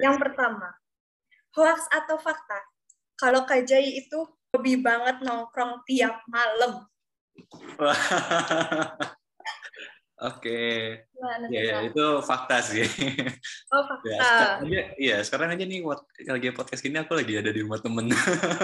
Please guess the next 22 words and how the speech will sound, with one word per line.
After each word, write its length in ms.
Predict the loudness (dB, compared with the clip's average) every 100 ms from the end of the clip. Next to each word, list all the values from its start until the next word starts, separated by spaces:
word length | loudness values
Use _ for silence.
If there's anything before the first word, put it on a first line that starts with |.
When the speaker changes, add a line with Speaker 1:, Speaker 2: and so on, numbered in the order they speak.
| -2 -2 -4 -8 _ _ -20 _ -20 -20 -14 -8 -8 -8 -6 0
Speaker 1:
Oh, 60 | 0
iya. 160 | 0 -6 _ -6
Emang 160 | 0 2 4
kalau 160 | 4
boleh 240 | 6 6 4
tahu, 160 | 0
Kak 80 | -2
Jai 240 | 2 2 2
itu 80 | 0 0 -2 _ _
tiap 160 | 2 4
nongkrong 400 | 2 2 0 0
tuh 160 | 0
main 240 | 2 2 0 0
kah, 240 | 2 2
apa 160 | -2 -4
sambil 320 | -2 -2 -2
kerja 480 | -4 -6 -2 0 0 -2
gitu? 220 | -8 -12 -12 _ _ _ _ _ _ _ _ -20 -18
Speaker 2:
Ya, 160 | -18 -10
ini 320 | -6 -4 -6 -10 -20 -12 -12 -12 _
sambil 400 | -8 -4 0 0
ada 480 | 0 0 0 -2